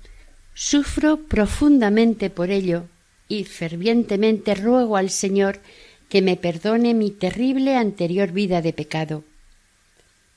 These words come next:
Estoy segura que mi curación física y espiritual se la debo a todas las personas que han rezado por mí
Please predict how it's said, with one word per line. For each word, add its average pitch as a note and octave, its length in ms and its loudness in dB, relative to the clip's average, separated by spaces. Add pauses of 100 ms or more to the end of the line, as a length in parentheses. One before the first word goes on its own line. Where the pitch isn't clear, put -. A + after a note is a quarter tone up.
(300)
Estoy G3 600 -2 (160)
segura G#3+ 600 -2
que G3+ 580 -4
mi G#3+ 300 2
curación G3+ 600 -2
física F#3 580 -6
y E3+ 80 -2
espiritual F3+ 840 -2 (840)
se - 180 0
la A3+ 160 2
debo C4+ 460 -2
a G#3 100 0
todas C4+ 460 -2
las A3+ 180 -4
personas A3+ 640 -4
que G#3+ 160 0
han G#3+ 160 0
rezado G3 480 -2
por F#3 180 -2
mí C4+ 220 0